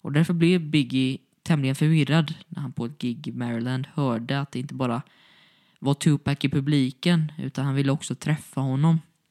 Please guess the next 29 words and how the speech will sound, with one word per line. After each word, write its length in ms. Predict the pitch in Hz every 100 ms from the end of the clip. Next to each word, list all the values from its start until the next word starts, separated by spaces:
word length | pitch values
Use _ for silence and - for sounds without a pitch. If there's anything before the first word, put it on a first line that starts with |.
| _ _ _ _ _ _ _ _ _ -
Och 80 | 170
så 100 | 139
blev 240 | 156 131
det. 140 | 151 175 - - - - _ _
De 140 | 139 156
festade 420 | 151 - 131 143
tillsammans. 680 | 151 165 131 131 147 - - _ _ _ -
Tupac 380 | 147 127 120
fick 180 | - 120
berätta 680 | 127 117 120 _ _ - 120
att 160 | -
han 220 | 120 113 160
hört 280 | - 139 -
en 80 | 131
del 180 | 123 120
av 140 | 117 _
Biggies 320 | - 131 127 -
saker 580 | 127 123 - - 127
och 100 | 123
tyckte 240 | - 147 156
verkligen 360 | 143 131 131
om 220 | 127 123 127
det. 120 | 151 _ _ _ _ _ _ -
Det 80 |
blev 180 | 123 127
från 220 | 123 127
och 60 | 120
med 140 | 120
då 320 | 120 120 117